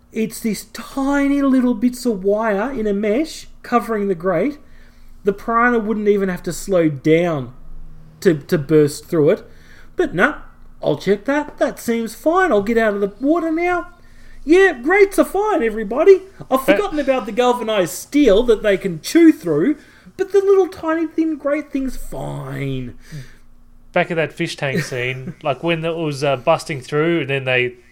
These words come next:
Speaker 2: got the, uh, the frog out just in time. Like, I thought the puppet that they used on the, the piranha that they were sticking through there, I think that actually looked pretty good, though. But what
Speaker 1: Yeah.
Speaker 2: did, what did you think of the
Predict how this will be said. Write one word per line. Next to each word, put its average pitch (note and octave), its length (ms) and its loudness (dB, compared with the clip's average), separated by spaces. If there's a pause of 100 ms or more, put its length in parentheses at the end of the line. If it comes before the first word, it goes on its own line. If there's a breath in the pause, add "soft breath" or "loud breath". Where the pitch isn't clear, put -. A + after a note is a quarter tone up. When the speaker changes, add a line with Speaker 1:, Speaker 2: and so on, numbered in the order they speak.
(100 soft breath)
Speaker 2:
got C#3 280 -4
the, A#2 340 -8
uh, A2 180 -10 (160)
the A2+ 220 -14 (960)
frog C#3+ 280 -2
out C3 300 0
just B2+ 220 -12
in A2+ 80 -14
time. B2 300 -6 (520 loud breath)
Like, D3 160 0
I F3 80 4
thought G3 180 -2
the F3 80 -2
puppet E3 380 -2
that D#3 140 -6
they C#3+ 340 0 (100)
used D3 480 -4
on C3+ 200 -4
the, C3 340 -6
the C3+ 80 -12
piranha C#3+ 540 -2
that C3 120 -10
they B2+ 60 -4
were B2 60 -4
sticking D3 320 -12
through D3 160 -6
there, F3 180 -2
I F3 60 -2
think F#3 320 -6
that D3 120 -2
actually C#3 260 -8
looked C3 220 -14
pretty C#3 160 -8
good, D3 160 -10
though. D#3+ 180 -6 (600 soft breath)
But E3+ 160 -8
what F3 160 2
Speaker 1:
Yeah. A#3+ 140 4
Speaker 2:
did, D3+ 220 -4
what G#3+ 80 -2
did A#3 120 -4
you G#3+ 80 -2
think G#3+ 200 -8
of E3 180 -6
the E3 320 0